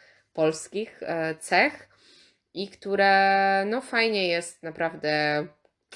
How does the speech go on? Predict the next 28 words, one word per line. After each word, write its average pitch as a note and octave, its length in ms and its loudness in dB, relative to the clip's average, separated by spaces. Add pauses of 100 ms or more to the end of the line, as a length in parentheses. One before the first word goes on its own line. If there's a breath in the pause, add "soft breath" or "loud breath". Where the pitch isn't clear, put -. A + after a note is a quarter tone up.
(220)
kultywować D3+ 640 -2
i D3 40 -14
być - 160 -14
świadomym D3 500 -2
tego, C#3+ 300 -4
że, C#3 300 -4 (540 loud breath)
że D#3 120 -8
można D#3 260 -2
inaczej, E3 580 0
że D3+ 160 -4
można C#3+ 560 -4
zupełnie C#3+ 720 -6 (540)
być, - 480 -14 (260)
no, C4+ 140 -4
mieć C#4 200 -2
więcej A3+ 260 0
dystansu, E3+ 760 -2
po D#3 80 -12
prostu D#3 340 -8
więcej D#3 300 -4
luzu, F3+ 460 0 (680 loud breath)
ale F3+ 260 0
też F3 340 -6
być D#3 400 -8
odpowiedzialnym D#3 920 -4 (100)
i D#3+ 180 -8
szanować D3 460 -6
innych. - 440 -12